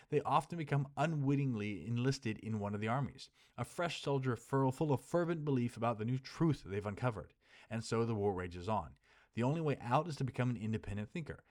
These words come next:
Question everything. Find the truth in every argument, but accept no one side is complete. You are an inn of one. Your life is an experiment to try different things and report back to the collective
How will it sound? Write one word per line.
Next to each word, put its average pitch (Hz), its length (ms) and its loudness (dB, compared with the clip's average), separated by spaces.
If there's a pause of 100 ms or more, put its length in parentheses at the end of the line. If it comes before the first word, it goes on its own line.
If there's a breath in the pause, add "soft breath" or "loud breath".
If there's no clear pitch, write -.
(140 soft breath)
Question 110 400 -4
everything. 139 400 -2 (540 loud breath)
Find 165 240 2
the 185 60 -4
truth 160 280 -2
in 110 80 -4
every 107 200 0
argument, 104 420 -2
but 107 100 -4
accept 127 380 -2
no 123 260 2
one 131 240 2
side 95 240 -6
is 90 100 -12
complete. 117 420 -6 (340 loud breath)
You 165 200 2
are 147 140 6
an 143 80 2
inn 107 180 -2
of 107 120 -2
one. 104 340 -2 (280 soft breath)
Your 117 100 -2
life 143 320 0
is 135 160 -2
an 131 80 2
experiment 110 460 -2
to 104 60 -8
try 110 340 -2
different 131 280 -4
things 98 240 -4
and 101 100 -8
report 98 300 -4
back 101 200 -4
to 110 60 -10
the 107 140 -10
collective 98 520 -6